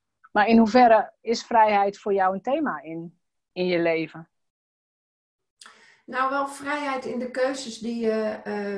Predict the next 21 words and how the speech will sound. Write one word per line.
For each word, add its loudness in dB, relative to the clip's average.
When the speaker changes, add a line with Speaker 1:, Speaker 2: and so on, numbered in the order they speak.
Speaker 2:
wil 4
maken. -4
En -6
de -10
vrijheid -4
om -4
de -4
dingen -4
te -10
doen -2
die -2
je -2
wil 0
doen. -8
Dat -8
vind -8
ik -8
wel -4
een -4
hele -2
belangrijke. -6